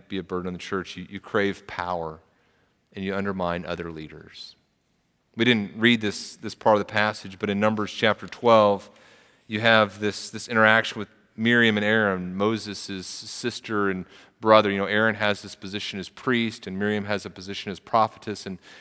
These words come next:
and they're, they're both in positions of leadership, and they, they oppose Moses and his leadership. And, and, you know, what, what a foolish thing to do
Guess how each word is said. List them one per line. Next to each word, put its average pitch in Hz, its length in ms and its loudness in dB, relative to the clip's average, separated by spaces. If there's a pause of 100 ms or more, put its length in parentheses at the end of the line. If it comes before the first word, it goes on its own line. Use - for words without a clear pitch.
(100)
and 110 100 -6
they're, 117 400 4
they're 120 140 4
both 123 300 4
in 117 80 -6
positions 107 380 -8
of 101 120 -6
leadership, 110 340 -4
and 104 100 -4
they, 113 260 0 (240)
they 113 100 2
oppose 135 480 4
Moses 117 420 0
and 107 80 -6
his 101 160 -6
leadership. 117 640 0
And, 101 140 -6 (420)
and, 107 580 2 (220)
you 113 100 -16
know, 120 120 -8
what, 120 360 0
what 135 160 -4
a 110 120 0
foolish 151 800 -6
thing 107 640 -10
to 101 100 -10
do 85 220 -16